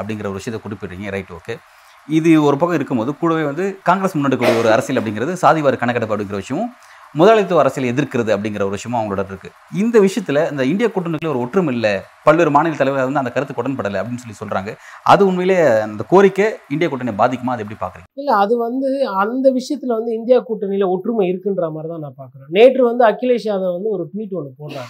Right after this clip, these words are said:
Speaker 2: அது என்னன்னா, ஒரு சமாஜ்வாடி கட்சிக்காரர் ஹிந்தியில வந்து ஒரு வாசகங்கள் எழுதிட்டு அந்த கட்சியினுடைய கொடியை வந்து பெயிண்ட் அடிச்சு முதுகுல வந்து போட்டுட்டு நடந்து போறாரு. அதுல வந்து என்னன்னா, பி டி ஏ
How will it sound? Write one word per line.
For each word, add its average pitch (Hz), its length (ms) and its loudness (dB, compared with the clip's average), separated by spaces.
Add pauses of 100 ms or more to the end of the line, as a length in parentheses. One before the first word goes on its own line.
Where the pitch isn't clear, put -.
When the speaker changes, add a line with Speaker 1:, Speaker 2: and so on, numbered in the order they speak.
Speaker 2:
அது 170 200 -2
என்னன்னா, 247 320 4
ஒரு 220 140 6 (120)
சமாஜ்வாடி 226 420 0
கட்சிக்காரர் 180 600 -4 (480)
ஹிந்தியில 247 340 6
வந்து 220 200 6
ஒரு 233 140 8
வாசகங்கள் 196 520 6
எழுதிட்டு 170 580 0 (320)
அந்த 214 260 -2
கட்சியினுடைய 220 520 4
கொடியை 214 300 4
வந்து 202 200 0
பெயிண்ட் 220 280 2
அடிச்சு 202 260 2
முதுகுல 202 520 2
வந்து 180 160 -4
போட்டுட்டு 180 340 -4
நடந்து 196 300 0
போறாரு. 147 300 -6 (480)
அதுல 240 260 8
வந்து 247 220 6
என்னன்னா, 233 640 4 (180)
பி 294 200 -2
டி 254 220 4
ஏ 220 320 2